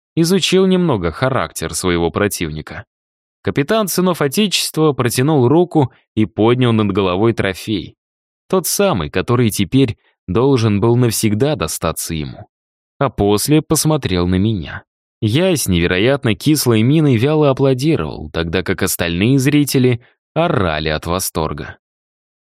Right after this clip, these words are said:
"Поздравляем!" тщетно пыталась перекричать толпу Лиза. "Капитан Сынов Отечества становится первым, кто забирает трофей!" Подождав положенный срок, я развернулся и пошел прочь.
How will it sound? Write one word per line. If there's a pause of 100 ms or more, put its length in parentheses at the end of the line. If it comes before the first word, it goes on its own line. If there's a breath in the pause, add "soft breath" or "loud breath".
(100)
"Поздравляем!" (440)
тщетно
пыталась
перекричать
толпу
Лиза. (480)
"Капитан
Сынов
Отечества
становится
первым,
кто
забирает
трофей!" (840)
Подождав
положенный
срок, (380)
я
развернулся (340)
и
пошел
прочь.